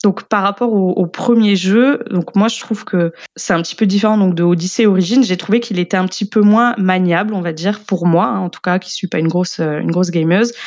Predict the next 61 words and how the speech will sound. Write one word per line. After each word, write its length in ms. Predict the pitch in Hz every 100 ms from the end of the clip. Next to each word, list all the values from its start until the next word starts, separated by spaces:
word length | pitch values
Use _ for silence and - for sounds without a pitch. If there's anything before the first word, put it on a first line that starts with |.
| - -
Je 40 |
trouvais 180 | - 208
qu'il 60 |
y 80 | 196
avait 120 | 170
des 120 | 160 165
difficultés 720 | 175 - 208 220 196 226 226
qui, 300 | - 196 175
qui 140 | -
se 140 | - 185
sont 180 | - 175
rajoutées 460 | 175 180 190 214
par 140 | 208 160
rapport 300 | 156 180 175
au, 280 | 160 156 - - _ -
aux 140 | 180
deux 160 | 170 208
précédents. 760 | 208 208 - 175 170 202 220 196
Euh, 140 | 160
par 140 | 160
exemple, 200 | 156 170
l'infiltration 580 | 170 151 - 175 165 196
qui 80 | 185
est 40 |
beaucoup 240 | 160 160 175
plus 180 | - 190
dure. 440 | 202 240 254 254 254 - _ _ -
Euh, 400 | 160 156 156 156
il 60 | 156
y 60 | 160
a 80 |
pas 160 | 160 185
de 80 | 175
marqueur 420 | 175 - 190 185
pour 140 | 180
les 100 | 165
quêtes 220 | 160 175 -
secondaires. 560 | 202 190 196 214 233
Enfin, 140 | 233 180
il 20 |
y 40 |
a 40 | 175
des 100 | 190
choses 220 | - 269
qui, 100 | -
pour 160 | - 190
moi, 120 | 233
sont 200 | - 190
pas 140 | 202
du 180 | 196 202
tout 160 | - 226
de, 400 | 196 180 170 -
instinctives 760 | 180 - 202 190 - 247 226 170 _
pour 140 | - -
quelqu'un 280 | 180 214 208
qui 160 | 196
joue 160 | 175 180
pas 120 | 185
énormément 480 | 185 175 175 180 196
comme 200 | 185 165
moi. 340 | 165 190 -